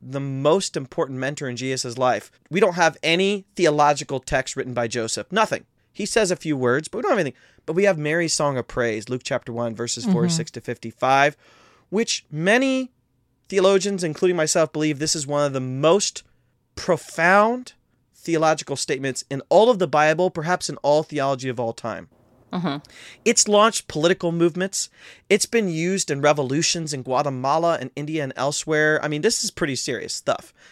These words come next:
Speaker 1: This isn't just her diary <laughs> entry. And some scholars of Luke and other Gospels have said, "There are direct connections between the Magnificat and the teaching of Jesus," meaning,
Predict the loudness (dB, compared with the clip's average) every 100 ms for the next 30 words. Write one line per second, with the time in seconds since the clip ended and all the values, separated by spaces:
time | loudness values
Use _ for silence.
0 | -6 -2 0 -2 -2 -2 0 -2 2 2
1 | 4 2 0 -2 -2 -4 -4 -8 _ -20
2 | -18 -18 -18 -20 _ 2 4 4 0 0
3 | -2 0 2 2 2 -2 0 -2 -2 -6
4 | -6 -2 -2 0 0 0 -2 -4 -2 -2
5 | -2 2 6 4 2 _ _ _ _ _
6 | _ _ _ _ _ -2 2 2 2 2
7 | 2 0 -2 -2 -2 -6 -6 -6 -6 -6
8 | -6 -8 -12 -12 -8 -6 -4 -4 -6 -10
9 | -8 0 0 -2 -8 -8 -8 -12 -10 -10
10 | -10 -10 -6 -4 -4 -8 -10 -8 -4 -2
11 | 0 0 2 0 0 -6